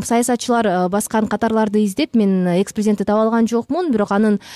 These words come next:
а, түз эфирде К С Д П партиясынын, а, а, басма сөз кызматкерлери анын жүрүшүн дагы, э, интернеттеги баракчаларда көрсөтүп жатышты.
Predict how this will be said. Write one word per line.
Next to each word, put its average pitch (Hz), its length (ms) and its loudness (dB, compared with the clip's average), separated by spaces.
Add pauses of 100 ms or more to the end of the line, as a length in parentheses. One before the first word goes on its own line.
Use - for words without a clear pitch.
(160)
а, 180 200 0
түз 220 200 -2
эфирде 240 360 -2
К - 80 -6
С 208 120 2
Д 208 100 0
П 208 120 -2
партиясынын, 214 720 0
а, 170 360 -2 (360)
а, 175 140 -2
басма 202 240 0
сөз 214 180 -2
кызматкерлери 208 720 0
анын 185 320 0
жүрүшүн 202 380 0
дагы, 185 240 2
э, 175 920 0
интернеттеги 196 440 0
баракчаларда 196 580 0
көрсөтүп 196 360 -2
жатышты. 294 420 -2